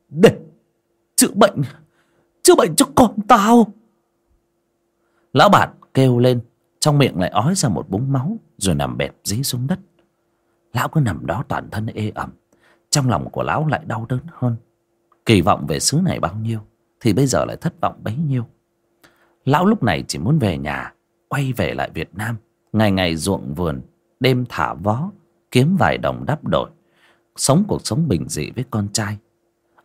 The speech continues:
Ấy thế nhưng điều ước ấy bây giờ lại trở nên xa xỉ với bản thân lão lắm. "Anh Bạt, anh Bạt ơi, anh còn sống không anh Bạt?" Ninh hét lên,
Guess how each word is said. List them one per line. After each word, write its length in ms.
Ấy 120
thế 140
nhưng 220
điều 180
ước 260
ấy 160
bây 120
giờ 240
lại 200
trở 220
nên 160
xa 280
xỉ 280
với 140
bản 240
thân 200
lão 200
lắm. 260
"Anh 180
Bạt, 260
anh 120
Bạt 200
ơi, 200
anh 140
còn 100
sống 220
không 160
anh 160
Bạt?" 220
Ninh 220
hét 260
lên, 260